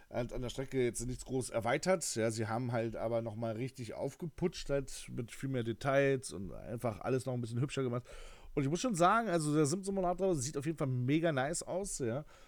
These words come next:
Das, äh, ist ja so eine, wo du halt, äh, O-Busse fahren kannst, normale Busse und Straßenbahn fahren kannst. Ähm, das Problem ist, was mich da halt tierisch stört, ist dieses Abo-Modell, dass du halt immer für, für Monate nur bezahlen kannst. Du kannst halt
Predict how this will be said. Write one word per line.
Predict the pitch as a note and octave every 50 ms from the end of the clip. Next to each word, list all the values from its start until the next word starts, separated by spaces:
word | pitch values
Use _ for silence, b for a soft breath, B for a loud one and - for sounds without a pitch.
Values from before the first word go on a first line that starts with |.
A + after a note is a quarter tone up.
| b b
Das, | - C3 C3 - D3+
äh, | C3 C#3+ C#3 C3+ C3 C3 C3
ist | C#3 C3+
ja | - D3 C3+ C3 B2 A#2+
so | A2 A#2+ B2+ A#2+ A#2
eine, | F#2 A2 A#2 A#2 A#2 A#2 A2+ A2+ A2+ A2+ A2+ G#2 G2 A2 A2+
wo | G#2 A2 A#2 A#2+
du | A#2 A#2 G#2+
halt, | A2 G#2 G#2+ A2 G2+ - -
äh, | G#2+ A2 -
O-Busse | - F3+ E3 F#3 E3+ F3 D#3+
fahren | - D3 C#3+ C#3+ C#3+
kannst, | - C#3 C3 - -
normale | A2+ A2 G2+ A2+ D3 D#3+
Busse | C3+ B2 C3 B2 - A2
und | G2 F#2+
Straßenbahn | - E2 - E3+ E3+ F#3+ F#3 F3+ E3+ -
fahren | F3 E3 E3+ E3+
kannst. | D3+ E3 E3 E3 D#3+ - - B B B B B B B B B B
Ähm, | D3+ D3 D3 C#3+ C#3 C3+ C3 B2+ B2+ B2 B2 A#2 G#2+ - - - - - -
das | B2 -
Problem | - C#3 C3+ C#3+ D#3 E3+
ist, | C#3+ C#3+ E3 D3+ - - -
was | B2+ B2 - -
mich | D#3 -
da | - C#3 B2
halt | C3 C3 B2 -
tierisch | - D#3+ E3 D#3 D3 B2
stört, | - - C3 C#3 C3 -
ist | A#2 - -
dieses | B2 A#2 A2 A2
Abo-Modell, | - - D3+ E3 E3 D#3+ D#3+ D#3 C#3 D#3 D#3+ E3+ D#3
dass | C3 A#2 - -
du | B2+ A#2
halt | A#2+ B2 B2 A#2+ -
immer | G#2+ A#2+ B2+ B2 B2 A2+
für, | - - B2+ B2 A2+ G#2+
für | G2 A#2+ A2
Monate | A2+ C#3+ E3 E3 D3 D3 D3
nur | D3 C#3+
bezahlen | C3+ B2 - C3+ C#3 C#3
kannst. | C3+ C3+ -
Du | - A#2
kannst | - A2+ A#2+ C3 - -
halt | - B2 A2+ A2 -